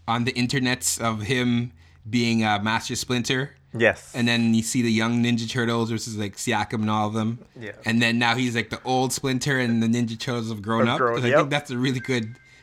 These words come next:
Speaker 1: meme
Speaker 2: Analogy.
Speaker 1: for, like, what's happening there.
Speaker 2: A-, absolutely.
Speaker 1: So that's great for the Raptors.
Speaker 2: Yep.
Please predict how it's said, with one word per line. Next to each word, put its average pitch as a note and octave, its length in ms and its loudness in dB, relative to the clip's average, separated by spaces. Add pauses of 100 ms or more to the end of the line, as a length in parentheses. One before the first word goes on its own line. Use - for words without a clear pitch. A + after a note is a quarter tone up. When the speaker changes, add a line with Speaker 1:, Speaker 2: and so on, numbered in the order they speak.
Speaker 1:
meme G#2+ 180 2
Speaker 2:
Analogy. G2 600 2
Speaker 1:
for, G#2+ 300 -2
like, G2+ 220 -6
what's G#2+ 260 -6
happening G2+ 440 -4
there. F#2+ 380 -4
Speaker 2:
A-, - 80 -12
absolutely. F2+ 720 -12 (120)
Speaker 1:
So F#2 580 -10 (440)
that's G3 200 -2
great F#3+ 260 0
for - 80 -10
the D#3 80 -4
Raptors. C#3 680 0
Speaker 2:
Yep. D#3+ 160 -4